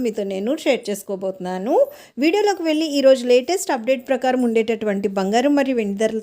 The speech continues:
తెలుసుకునే ముందు ఎప్పట్లానే నాదొక చిన్న రిక్వెస్ట్, మీకు గనుక ఈ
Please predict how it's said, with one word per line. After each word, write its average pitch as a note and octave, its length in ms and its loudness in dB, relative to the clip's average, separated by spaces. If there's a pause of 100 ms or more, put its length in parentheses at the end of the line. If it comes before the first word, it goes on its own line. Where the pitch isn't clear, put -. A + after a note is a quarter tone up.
తెలుసుకునే G3 480 -6
ముందు G3 260 -4 (520)
ఎప్పట్లానే C4 560 0
నాదొక G#3 400 -6
చిన్న G3 260 -4
రిక్వెస్ట్, C#4+ 540 0
మీకు F4+ 180 0
గనుక D#4 220 -2
ఈ - 20 -10